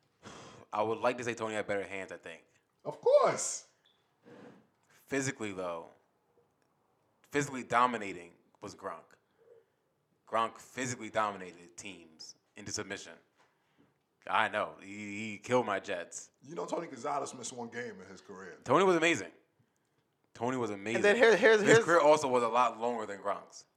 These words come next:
Speaker 3: Th-, this is true. I mean, and what, I mean,
Speaker 2: Whose
Speaker 3: that,
Speaker 2: fault
Speaker 3: that's,
Speaker 2: is that?
Speaker 3: yeah, I was about to say, don't,
Speaker 1: No,
Speaker 3: don't,
Speaker 1: you're right.
Speaker 3: don't, don't make that a knock on Tony.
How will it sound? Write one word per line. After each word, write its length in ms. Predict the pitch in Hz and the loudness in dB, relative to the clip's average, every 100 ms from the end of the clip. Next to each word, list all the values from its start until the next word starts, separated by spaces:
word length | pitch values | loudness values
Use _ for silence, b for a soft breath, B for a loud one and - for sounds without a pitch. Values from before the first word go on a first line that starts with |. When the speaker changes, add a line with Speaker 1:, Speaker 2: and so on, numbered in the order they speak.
| _ _ | _ _
Speaker 3:
Th-, 140 | 185 208 | -2 4
this 140 | 240 | 4
is 120 | 220 | 4
true. 240 | 185 170 196 | 4 4 6
I 80 | |
mean, 160 | 170 180 | 6 6
and 140 | 170 | 8
what, 240 | 170 175 147 | 8 6 6
I 40 | |
mean, 80 | 147 | 4
Speaker 2:
Whose 80 | 143 | 4
Speaker 3:
that, 120 | 139 | 6
Speaker 2:
fault 80 | 175 | 6
Speaker 3:
that's, 140 | 151 151 | 6 6
Speaker 2:
is 40 | |
that? 100 | - | 8
Speaker 3:
yeah, 60 | - | 8
I 20 | |
was 60 | 151 | 8
about 100 | 151 | 6
to 40 | 147 | 4
say, 140 | 156 | 4
don't, 160 | 135 147 | 4 6
Speaker 1:
No, 60 | |
Speaker 3:
don't, 100 | 143 | 6
Speaker 1:
you're 80 | 151 | 8
right. 140 | 170 151 | 10 10
Speaker 3:
don't, 80 | 175 | 8
don't 120 | 185 | 8
make 140 | 190 | 8
that 160 | 175 156 | 6 6
a 60 | |
knock 240 | 135 147 151 | 8 6 6
on 100 | 120 | 2
Tony. 160 | - | 4